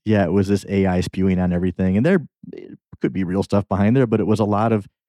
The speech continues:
it also felt like a lot of A I magic fairy dust that was being sprinkled over everything they said. And their main press release of the everything you need to know about Google Marketing Live twenty twenty-three, it was like A I was in every sentence, and it was,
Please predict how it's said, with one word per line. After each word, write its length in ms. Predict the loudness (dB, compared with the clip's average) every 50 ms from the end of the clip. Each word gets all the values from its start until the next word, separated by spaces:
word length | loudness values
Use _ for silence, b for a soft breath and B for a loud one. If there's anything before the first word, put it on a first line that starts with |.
| _ _ _ _ _ -6
it 80 | -2
also 260 | 0 0 0 0 -2
felt 220 | 0 0 0 0 0
like 140 | 0 0 0
a 60 | 0
lot 180 | 0 0 0
of 100 | -2 -2 -2
A 180 | -2 -2 -2
I 160 | 0 -2 -2 -2
magic 340 | -2 -4 -4 -4 -6 -8 -8
fairy 220 | -10 -10 -8 -10
dust 280 | -10 -12 -14 -14 -16 -12 _
that 80 | -8 -6
was 100 | -6 -4
being 180 | -4 -4 -4 -4
sprinkled 400 | -4 -2 -2 0 2 2 2 4
over 240 | 2 2 2 2 0
everything 400 | 0 0 -2 -2 -2 -4 -2 -2
they 120 | -4 -6
said. 300 | -6 -6 -6 -6 -6 -6
And 300 | -6 -2 0 0 0 0 -4 _ _ _ _ _ _ _ _
their 140 | 2 4 4
main 320 | 4 4 4 4 2 2
press 260 | 2 2 0 2 2 2
release 340 | 0 2 2 0 -2 -2 -2
of 120 | -4 -2
the 160 | -2 -2 0 0
everything 380 | 0 2 2 2 2 0 0 0
you 120 | 0 0
need 180 | 0 0 0 0
to 80 | 0
know 360 | 0 2 2 2 2 2 0 -2 _ _ _ _ _ _ _ _ _ _
about 360 | -6 -4 -2 0 0 -2 -2 -4 _ -2
Google 180 | 0 0 2
Marketing 380 | 0 2 0 0 0 2 2 2
Live 180 | 2 2 0 0
twenty 220 | 0 2 0 2
twenty-three, 560 | 2 2 2 2 2 2 2 2 2 2 0 -2 -6 _ _ _ _ _ _ _ _ _ 2
it 40 | 2
was 160 | 2 2 2
like 160 | 0 0 -2 -4 -10 _
A 160 | -2 0 2
I 140 | 2 4 4
was 140 | 4 4 4
in 100 | 2 2
every 180 | 2 2 0
sentence, 480 | 0 -2 -4 -4 -4 -8 -10 -12 -16 _ _ _ _ _ _ -6
and 140 | -4 -4 -2
it 40 | -2
was, 140 | -4 -6